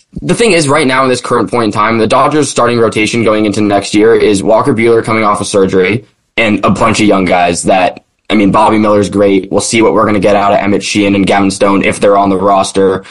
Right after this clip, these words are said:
um, when opening day rolls around. But they need to field a starting rotation.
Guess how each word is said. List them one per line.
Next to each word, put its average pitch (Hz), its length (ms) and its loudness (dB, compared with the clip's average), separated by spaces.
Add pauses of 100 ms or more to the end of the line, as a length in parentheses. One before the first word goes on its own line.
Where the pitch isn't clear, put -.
(180)
um, 92 460 0 (240)
when 110 180 0
opening 101 300 0
day 98 140 2
rolls 98 220 2
around. 104 340 0
But - 120 -2
they 151 100 2
need 160 220 0
to 117 80 -4
field 123 260 0
a 110 60 -2
starting 107 260 0
rotation. 95 600 -2